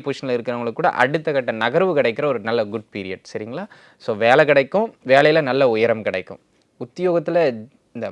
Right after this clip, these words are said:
மாற்றங்கள் ஏதாவது எதிர்பார்த்துக்கிட்டு இருக்கீங்க, இடமாற்றம் அப்படிங்கிறவங்களுக்கும் இந்த காலகட்டம் குட் பீரியட். தாராளமா நீங்க முயற்சிக்கலாம், இடமாற்றம் உண்டு. அதை அப்படியே நீங்க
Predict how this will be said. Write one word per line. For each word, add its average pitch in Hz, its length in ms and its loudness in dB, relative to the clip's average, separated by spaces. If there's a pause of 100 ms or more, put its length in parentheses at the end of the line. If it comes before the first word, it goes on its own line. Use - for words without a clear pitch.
(140)
மாற்றங்கள் 165 520 0
ஏதாவது 120 300 0
எதிர்பார்த்துக்கிட்டு 110 580 -4
இருக்கீங்க, 101 300 -8 (240)
இடமாற்றம் 110 560 -6
அப்படிங்கிறவங்களுக்கும் 110 680 -8
இந்த 135 140 -6
காலகட்டம் 120 460 -4
குட் 117 180 -10
பீரியட். 98 260 -12 (460)
தாராளமா 147 480 4
நீங்க 135 180 -6
முயற்சிக்கலாம், 131 640 -6 (160)
இடமாற்றம் 117 540 -4
உண்டு. 95 160 -16 (500)
அதை 110 140 -4
அப்படியே 165 240 2
நீங்க 139 140 0